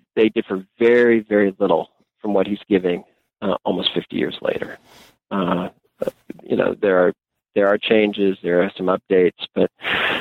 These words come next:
here's a guy that can hold a position. Um, and so, for me, the really interesting question is, you know, we're always enamored by change.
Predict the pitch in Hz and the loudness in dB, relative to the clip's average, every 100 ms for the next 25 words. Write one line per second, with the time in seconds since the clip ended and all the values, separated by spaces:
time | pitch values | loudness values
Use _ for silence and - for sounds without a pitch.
0 | - _ 139 127 120 107 101 101 101 101 | -10 _ 0 2 4 4 2 -2 0 0
1 | 92 - 95 90 - - _ - 101 98 | -2 -4 -2 0 -2 -6 _ -4 0 0
2 | 95 _ _ - - - - - - - | -2 _ _ -14 -10 -6 -4 -4 -4 -6
3 | - - - _ _ _ - 135 139 131 | -10 -14 -20 _ _ _ -2 4 6 4
4 | 120 _ - 143 131 123 - _ _ _ | 0 _ -2 4 6 6 2 _ _ _
5 | _ _ - - _ _ _ _ _ - | _ _ -20 -20 _ _ _ _ _ 0
6 | 165 190 220 139 131 139 131 135 147 143 | 4 6 6 6 4 4 4 2 0 -4
7 | - 120 120 110 - 110 - 120 117 151 | -4 -2 2 0 0 -2 0 2 4 6
8 | 180 147 120 107 107 104 101 92 82 82 | 6 6 4 2 2 4 2 0 -2 -4
9 | - 110 92 82 - | -2 -2 -2 -4 -10